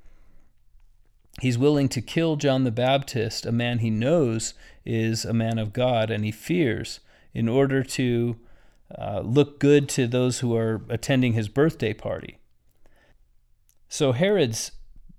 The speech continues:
leaven is one of hedonism and pride, but also opportunism, because Herod has agreed that the Romans came in, and the way that they preserved their own power was to allow a, a,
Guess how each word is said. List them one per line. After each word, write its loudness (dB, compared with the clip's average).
leaven 0
is -6
one -2
of -2
hedonism 0
and -2
pride, 4
but 0
also 2
opportunism, 2
because -2
Herod 4
has 2
agreed 2
that -2
the 0
Romans 4
came 0
in, 2
and 0
the -2
way 2
that 0
they 0
preserved -2
their -2
own 2
power -2
was -2
to -2
allow 4
a, 2
a, -2